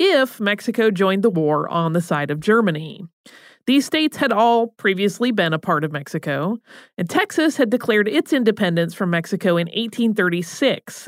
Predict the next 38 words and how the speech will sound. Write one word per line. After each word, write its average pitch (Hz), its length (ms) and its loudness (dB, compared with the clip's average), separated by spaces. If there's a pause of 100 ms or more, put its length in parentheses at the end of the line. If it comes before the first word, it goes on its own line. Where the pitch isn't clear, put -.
and 196 120 -2
the 202 80 0
territory 269 580 2
that 202 100 0
would 180 140 0
become 190 320 0
Arizona 190 600 0
and 185 200 -2
New 175 120 0
Mexico, 156 680 -2 (300)
along 226 300 2
with 226 120 2
most 185 260 0
of 180 100 -2
the 170 100 0
rest 262 320 0
of 226 60 -2
the 214 100 0
American 170 500 0
West 156 360 0
and 156 140 -4
Southwest, 240 760 0 (260)
was 226 180 4
ceded 269 500 0
to 262 100 0
the 254 100 -2
United 208 400 0
States 160 460 -2
in 208 200 0
eighteen 165 360 -2
forty-eight 233 680 0
at 202 140 -4
the 240 120 -4
end 170 300 0
of 185 120 -4
the 202 60 2
Mexican-American 165 960 -2
War. 175 580 2